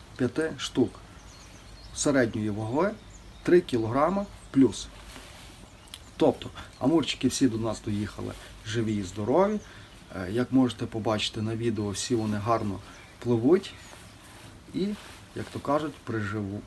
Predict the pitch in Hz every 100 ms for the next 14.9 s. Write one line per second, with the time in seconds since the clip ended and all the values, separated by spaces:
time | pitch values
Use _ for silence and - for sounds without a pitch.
0 | - - 113 98 92 113 160 180 180 175
1 | - - - 101 120 160 175 - - -
2 | - - - - - 127 135 165 170 -
3 | 98 - 117 123 123 120 - - 110 113
4 | 98 - - - - _ _ - - -
5 | - - - 240 - 254 - 240 208 -
6 | - - - 123 - 151 196 123 117 180
7 | 214 208 - 127 156 170 175 170 - -
8 | - - 120 156 180 - - 101 101 160
9 | - - - - 127 151 123 110 98 101
10 | 92 87 85 - - - - - - 117
11 | 92 - - - - - - 87 95 90
12 | 110 110 151 185 202 - - 127 151 156
13 | 139 135 110 107 127 160 160 123 127 135
14 | 131 139 123 107 - 143 160 151 139